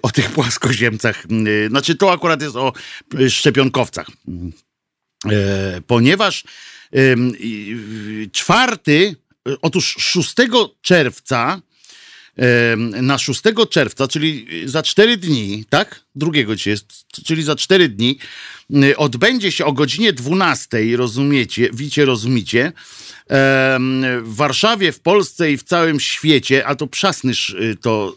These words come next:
organizuje chyba, albo w każdym razie stoi za tym, y, i kibice Legii Warszawa. Arturze, y, do, do swojego kolegi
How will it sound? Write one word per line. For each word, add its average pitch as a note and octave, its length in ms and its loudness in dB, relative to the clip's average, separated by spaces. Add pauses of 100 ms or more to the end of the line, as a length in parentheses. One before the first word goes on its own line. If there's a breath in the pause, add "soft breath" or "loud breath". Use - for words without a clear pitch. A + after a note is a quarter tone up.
organizuje A2 600 -4
chyba, G#2 340 -4 (140)
albo G2 280 -4
w - 60 -14
każdym G2+ 280 -4
razie G2+ 140 -4
stoi G2+ 300 -2
za F2+ 180 -6
tym, A2+ 200 -2 (580 loud breath)
y, A2+ 360 4
i C3+ 140 0
kibice C3+ 520 0 (280 loud breath)
Legii B2 600 2
Warszawa. B2 600 0
Arturze, B2 560 -2 (960)
y, A#2 40 -8
do, G#2+ 220 -4
do A#2 140 -6
swojego A2+ 340 -2
kolegi G#2+ 400 0